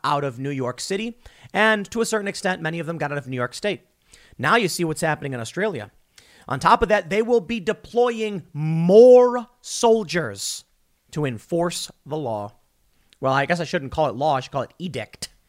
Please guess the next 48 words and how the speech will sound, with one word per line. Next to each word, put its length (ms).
But 120
man, 260
do 100
I 80
got 140
a 40
weird 320
story 340
to 80
start 300
off 240
with. 200
A 40
very, 360
very 280
weird 280
story. 400
I, 100
I, 200
obviously, 340
you 140
clicked 440
this 200
video 360
because 420
of 120
a 40
different 400
headline, 400
but 80
we're 100
gonna 160
get 120
into 180
the 60
lockdown 360
stuff. 280
We 100
just 180
absolutely 580
have 200
to 80
start 260
with 180
this 140
story 340
because 360
this 360